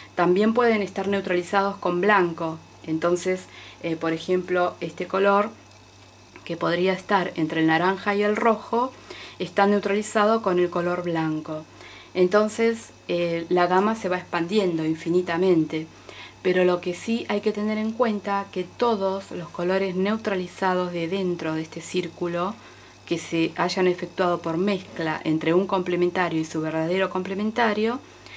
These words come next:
también tienen tendencia cálida o fría. Porque fíjense en, por ejemplo, si yo hago una mezcla de rojo y verde, que al principio voy a ir oscureciendo el rojo con el verde, luego se me va a ir transformando en marrón.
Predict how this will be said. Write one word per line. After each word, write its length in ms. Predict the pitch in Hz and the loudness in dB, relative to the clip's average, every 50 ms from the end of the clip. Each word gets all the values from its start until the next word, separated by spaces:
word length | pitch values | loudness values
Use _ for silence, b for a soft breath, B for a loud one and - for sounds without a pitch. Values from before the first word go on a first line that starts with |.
| B B B B B B - | B B B B B B 0
también 580 | - 185 180 196 190 220 262 254 233 233 240 226 | 2 2 4 2 4 4 4 4 4 2 -2 -4
tienen 380 | - - 196 202 208 208 202 | -2 0 0 2 2 0 0
tendencia 760 | 180 180 175 175 185 196 196 202 196 - - 208 202 202 202 208 - | -2 -2 0 0 0 0 -2 -2 -4 -4 -2 -2 -2 -2 -4 -6 -6
cálida 380 | - - 180 185 190 202 202 190 | -4 -2 -2 0 0 0 -2 -2
o 60 | 180 | -4
fría. 460 | - - - 185 185 170 160 156 151 - - - - - B B B B B B B B - | -8 -6 -4 -4 -2 -2 -4 -6 -8 -12 -18 -20 -20 -20 B B B B B B B B -4
Porque 260 | - - - - 160 | -4 -4 -2 -4 -6
fíjense 440 | 165 - 190 185 202 196 190 - 180 | -6 -6 -4 -2 -2 -2 0 0 2
en, 140 | 165 160 160 | 2 2 2
por 180 | 165 160 156 | 0 -2 -2
ejemplo, 560 | 156 156 - 170 156 151 156 156 151 151 - - - | -2 -4 -2 -2 -2 -2 -2 -2 -4 -4 -4 -8 -12
si 160 | - - 160 | -10 -8 -6
yo 120 | 160 - 180 | -2 0 0
hago 120 | 180 185 | 2 2
una 200 | 196 202 185 175 | 2 2 2 2
mezcla 380 | 175 185 185 185 - 208 196 180 | 2 2 0 -2 -2 0 0 2
de 140 | 175 170 | 0 0
rojo 320 | 165 180 202 208 - - 214 | 2 2 2 2 0 -2 -2
y 80 | 202 | -2
verde, 440 | 185 170 156 151 156 151 151 156 156 - - - - - - - - - - - - | 0 0 0 0 -2 -4 -6 -8 -10 -12 -16 -20 -20 -20 -20 -20 -20 -20 -20 -14 -8
que 280 | - 170 175 208 - - - - - - - - B B B B B B B B B B - | -6 -4 -2 -2 -4 -6 -10 -20 -20 -20 -20 -20 B B B B B B B B B B -4
al 100 | 160 156 | -2 0
principio 500 | 160 165 165 165 214 214 220 240 220 202 | 2 0 0 2 0 0 4 4 4 4
voy 160 | 185 180 180 | 4 4 4
a 60 | 180 | 4
ir 120 | 185 202 208 | 4 4 2
oscureciendo 800 | 202 - - 185 170 160 160 - - 175 170 156 156 156 156 156 | 0 0 -2 -2 -2 -2 -4 -6 -2 0 2 2 2 2 0 -2
el 80 | 151 | -4
rojo 360 | 151 - 151 151 - - 160 160 | -4 -4 -6 -6 -6 -8 -8 -4
con 140 | - 160 | -2 0
el 140 | 160 160 160 | 0 0 0
verde, 280 | 156 165 160 151 156 156 | 0 0 0 0 0 2
luego 220 | 160 175 185 220 | 2 4 2 2
se 140 | 226 - - | 0 0 0
me 80 | 202 190 | 0 2
va 80 | 185 | 2
a 20 | 185 | 2
ir 80 | 190 | 2
transformando 560 | 190 - 208 190 - 190 180 180 180 190 190 | 0 0 -2 -2 0 0 2 2 2 2 2
en 80 | 196 185 | 2 2
marrón. 480 | 170 165 160 - 185 180 165 156 151 | 2 2 2 2 4 4 4 2 0